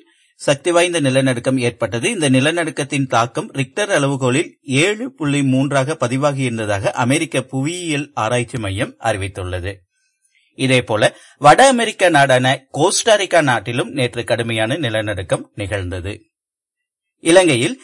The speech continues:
இறுதிக்கட்ட போரின் போது தமிழர்களை கொன்று குவித்த ராணுவ வீரர்கள் மீது நடவடிக்கை எடுக்கப்படும் என அந்நாட்டு அதிபர் மைத்ரிபால சிறிசேன தெரிவித்துள்ளார்.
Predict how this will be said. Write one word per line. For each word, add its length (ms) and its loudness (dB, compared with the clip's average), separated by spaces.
இறுதிக்கட்ட 520 0
போரின் 400 -2
போது 280 -4
தமிழர்களை 640 0
கொன்று 300 0
குவித்த 360 -2
ராணுவ 420 0
வீரர்கள் 480 -4
மீது 280 -4
நடவடிக்கை 580 -4
எடுக்கப்படும் 500 -4
என 300 -6
அந்நாட்டு 420 0
அதிபர் 420 -4
மைத்ரிபால 720 -2
சிறிசேன 500 -4
தெரிவித்துள்ளார். 640 -6